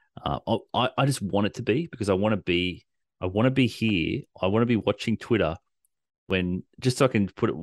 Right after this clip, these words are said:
I've got a shit post ready to go out. And I, listeners, prepare for these ones.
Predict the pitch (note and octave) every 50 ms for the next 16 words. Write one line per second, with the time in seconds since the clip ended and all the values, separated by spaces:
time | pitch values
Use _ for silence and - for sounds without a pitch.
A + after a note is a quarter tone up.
0 | F#2+ - - G#2 G#2+ - C3 B2+ A2+ - - D3+ C#3 - - B2 A#2 A2 - -
1 | G2 G2+ G#2 G#2 G2+ F2 F#2 E2+ F2 F#2 F#2 F2 C#2+ F#2 F#2+ G2 - - - G2
2 | - - C#3 C#3 - B2 G2+ F#2 - - - - C#3 C3 C3 - G#2 F#2 F2+ F2
3 | - F2 D#2+ E2 E2 -